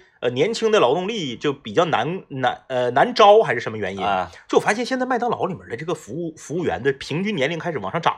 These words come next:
Speaker 1: 了。
Speaker 2: 嗯。
Speaker 1: 呃，很多这个一瞅就是四十岁往上的这个，呃，这个服务人员。
Speaker 2: 嗯。
Speaker 1: 然后这个一个老大姐就喊我说：“小伙子，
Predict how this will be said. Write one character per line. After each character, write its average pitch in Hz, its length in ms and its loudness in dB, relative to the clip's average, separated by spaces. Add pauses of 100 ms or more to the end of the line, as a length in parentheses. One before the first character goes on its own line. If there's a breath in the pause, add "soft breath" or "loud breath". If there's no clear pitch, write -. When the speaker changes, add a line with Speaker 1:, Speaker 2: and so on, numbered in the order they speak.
Speaker 1:
了。 - 60 -20 (260)
Speaker 2:
嗯。 107 320 -6
Speaker 1:
呃， 139 60 -2
很 117 300 -4
多 254 180 0
这 302 80 -4
个 226 60 -2
一 208 120 -6
瞅 - 240 -6
就 131 120 -8
是 156 40 -6
四 - 260 2
十 131 100 -2
岁 120 160 0
往 - 160 -8
上 110 180 0
的 87 80 -8
这 87 80 -8
个， 76 300 -14 (480)
呃， 95 100 -6
这 98 100 -10
个 92 60 -8
服 92 180 -12
务 95 60 -6
人 80 140 -8
员。 82 80 -12
Speaker 2:
嗯。 104 340 -6 (300 loud breath)
Speaker 1:
然 101 120 0
后 117 60 2
这 113 140 2
个 101 80 -2
一 95 100 -10
个 143 80 0
老 - 140 2
大 147 140 2
姐 95 120 -12 (1160 soft breath)
就 101 120 -4
喊 92 300 -6
我 - 140 -12 (140)
说 147 120 -2
：“小 214 140 6
伙 208 200 8
子， - 100 4